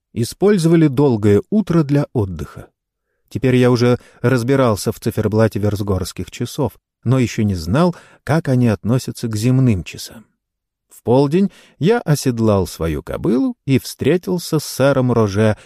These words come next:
чтобы отправиться на переговоры. Он был один. Мне кажется, что он немного волновался, хотя и не показывал виду. «Возьмём с собой охрану», запинаясь, проговорил я. «Для этого нет причин»,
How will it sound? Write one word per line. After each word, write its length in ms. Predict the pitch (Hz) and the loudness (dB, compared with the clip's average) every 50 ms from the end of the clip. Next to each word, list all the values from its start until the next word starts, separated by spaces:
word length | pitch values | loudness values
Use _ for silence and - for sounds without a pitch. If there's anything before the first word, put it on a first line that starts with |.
| _ _ | _ _
чтобы 280 | - - - 107 107 | -10 -6 -4 -2 -2
отправиться 560 | 98 - - - 101 113 120 113 104 - - 95 | -4 -4 -4 -2 0 0 0 0 -2 -4 -4 -2
на 160 | 92 104 101 | -2 -2 -2
переговоры. 560 | - 85 78 73 69 - - - - - - _ _ _ _ _ _ _ | -4 -6 -6 -6 -8 -10 -12 -14 -18 -20 -20 _ _ _ _ _ _ _
Он 200 | 123 120 117 117 | -2 -2 0 2
был 140 | 127 127 131 | 2 2 2
один. 420 | 131 110 92 90 82 82 98 - _ _ _ _ _ | 0 0 -2 -6 -6 -8 -10 -14 _ _ _ _ _
Мне 260 | - 123 131 131 123 | -2 0 2 2 2
кажется, 460 | - 131 120 107 - - 131 123 - - - - - _ | 2 0 -2 -2 -2 0 0 0 0 -2 -12 -20 -20 _
что 220 | - - - 131 | -18 -4 0 0
он 180 | 123 123 123 120 | 2 4 4 4
немного 340 | 120 120 123 127 123 117 127 | 4 4 2 2 2 0 0
волновался, 800 | 120 127 131 131 139 147 160 180 185 143 98 - - 104 95 - - - - - _ _ | 0 2 2 2 0 0 0 0 0 0 0 -2 -4 -4 -6 -6 -8 -20 -20 -20 _ _
хотя 260 | - 120 - 196 208 | -4 -2 0 2 0
и 80 | 240 240 | 2 2
не 100 | 226 185 | 2 2
показывал 600 | - 110 - - 104 113 113 117 110 101 87 78 | 0 -2 -2 0 -2 0 0 0 -2 -2 -4 -4
виду. 400 | 78 82 - - - - - _ _ _ _ _ _ _ _ _ _ _ _ _ _ _ _ - | -8 -10 -12 -12 -14 -18 -20 _ _ _ _ _ _ _ _ _ _ _ _ _ _ _ _ -4
«Возьмём 560 | 117 135 151 147 143 165 220 262 269 269 240 | 0 0 2 2 4 4 4 4 4 2 0
с 60 | - | -2
собой 460 | - - - 147 135 131 131 131 131 | -2 -2 -2 0 2 4 2 2 2
охрану», 720 | 87 87 170 180 - - 160 135 113 101 101 104 113 - _ | 0 -2 -4 -4 -2 -2 0 0 2 2 0 -2 -2 -4 _
запинаясь, 580 | - 123 117 117 - 117 110 110 110 110 107 - | -8 -6 -4 -2 0 0 0 0 0 0 -2 -4
проговорил 480 | - 120 107 107 104 104 104 107 107 104 | -8 -8 -6 -4 -4 -4 -2 -2 -2 -2
я. 280 | 101 107 104 104 - - _ _ _ _ _ _ _ _ _ _ | -2 -2 -2 -2 -4 -8 _ _ _ _ _ _ _ _ _ _
«Для 240 | - 98 113 139 160 | -4 0 2 4 4
этого 460 | 170 170 147 - - - 120 117 120 | 4 4 2 0 0 -2 0 2 2
нет 400 | 113 117 123 131 131 110 - - | 4 4 4 2 2 0 -4 -6
причин», 580 | - 92 80 78 - - - 98 85 - - | -10 -10 -10 -8 -10 -8 -6 -6 -6 -6 -8